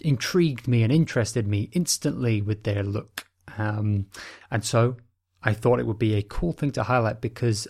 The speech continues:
I think this is a guitar and a builder that it is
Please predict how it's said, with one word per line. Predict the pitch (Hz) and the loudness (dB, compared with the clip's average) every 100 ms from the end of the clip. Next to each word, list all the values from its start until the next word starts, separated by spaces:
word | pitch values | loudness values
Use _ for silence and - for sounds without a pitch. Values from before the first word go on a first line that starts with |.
| _ | _
I | 113 113 120 | 2 2 2
think | 113 - 117 117 - | -2 -2 -2 -2 -8
this | - 117 101 | -2 -2 0
is | 107 | -4
a | 98 | -4
guitar | 107 147 160 | 0 2 2
and | 131 | 0
a | 107 | 0
builder | 127 139 143 - - _ _ | 2 2 0 -4 -20 _ _
that | 123 120 135 | 2 2 0
it | 131 | -6
is | - 117 104 101 | -2 0 0 -2